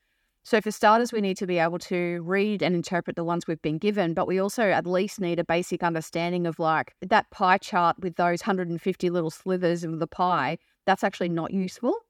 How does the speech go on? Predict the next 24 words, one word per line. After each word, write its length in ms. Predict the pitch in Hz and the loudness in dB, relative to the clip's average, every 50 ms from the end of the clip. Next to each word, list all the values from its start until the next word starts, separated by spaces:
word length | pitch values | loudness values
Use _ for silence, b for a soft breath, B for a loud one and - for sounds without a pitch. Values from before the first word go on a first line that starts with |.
| _ - | _ -2
because 540 | 196 202 - - 220 180 175 180 170 - - | -2 -2 0 0 2 2 2 2 0 -2 -4
I 80 | - 180 | -4 -4
can't, 440 | - - - 208 190 180 175 170 - - | -4 -6 -6 -2 0 0 0 -2 -4 -2
there's 240 | - 175 175 170 - | -2 0 0 -2 -4
too 240 | - - 220 190 170 | -6 -2 0 0 2
much 240 | 170 156 - - 190 | 0 -2 -2 -4 -4
in 120 | 170 170 | -4 -2
it, 120 | 165 165 | -2 -2
it's 180 | 165 139 - - | -2 -4 -4 -8
too 220 | - - 180 165 | -4 -2 -2 0
noisy, 420 | 160 160 151 156 160 156 165 160 160 | 0 -2 -2 -2 -2 -2 0 -2 -2
it's 240 | 151 139 - - - | -2 -4 -8 -8 -4
too 160 | - 170 156 | -2 -2 0
busy. 460 | - 165 160 151 156 127 117 147 - _ _ _ _ _ _ _ _ _ _ _ _ _ - | 0 0 0 0 -2 -2 -2 -6 -10 _ _ _ _ _ _ _ _ _ _ _ _ _ -4
And 120 | 170 160 | -4 -2
so 120 | - 208 | 0 -2
being 280 | 190 180 202 196 190 190 | 0 2 2 2 2 2
able 160 | 185 185 180 | 2 2 0
to 100 | 165 - - | 0 -2 -2
ask 360 | - 165 165 165 175 - - - | -2 -2 -2 -2 -4 -8 -16 -18
for 360 | - - 175 165 160 160 - | -10 -6 -4 -2 -2 -2 -2
or 120 | 151 165 | -4 -6
seek 360 | - - - 165 160 147 - | -6 -4 -2 -2 -2 -2 -2
out 260 | 180 165 160 156 - | -2 0 0 0 -2